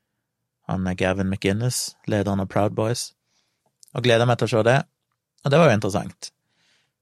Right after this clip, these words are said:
Eh, ikke den mest, eh, sympatiske fremtoningen han, eh, Milo hadde, <laughs> for de som har sett det. Han ble jo,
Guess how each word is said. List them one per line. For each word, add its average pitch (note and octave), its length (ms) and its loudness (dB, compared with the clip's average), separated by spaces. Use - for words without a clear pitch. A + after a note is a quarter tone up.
Eh, A#2+ 300 0
ikke A#2+ 220 0
den G2+ 100 2
mest, - 340 -2
eh, F2+ 300 2
sympatiske G#2 880 -2
fremtoningen A#2+ 800 0
han, G#2 180 -2
eh, G2+ 160 0
Milo A#2 520 0
hadde, A#2 260 0
<laughs> - 300 -4
for A2+ 140 -4
de A2 100 0
som G#2 140 -4
har A2 80 0
sett A2 240 -2
det. B2+ 60 -2
Han G#2 160 -4
ble G2+ 160 -2
jo, G2+ 140 -2